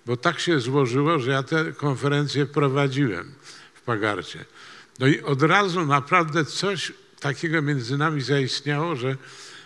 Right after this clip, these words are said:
polubiliśmy sam fakt, że wymieniamy się opiniami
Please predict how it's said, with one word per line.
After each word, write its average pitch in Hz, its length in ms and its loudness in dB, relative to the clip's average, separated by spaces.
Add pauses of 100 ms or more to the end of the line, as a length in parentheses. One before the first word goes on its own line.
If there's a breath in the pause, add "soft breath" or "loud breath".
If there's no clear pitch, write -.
(140)
polubiliśmy 143 800 4
sam 156 320 2
fakt, 151 320 -2
że 131 160 2
wymieniamy 139 640 2
się 151 200 4
opiniami 131 640 0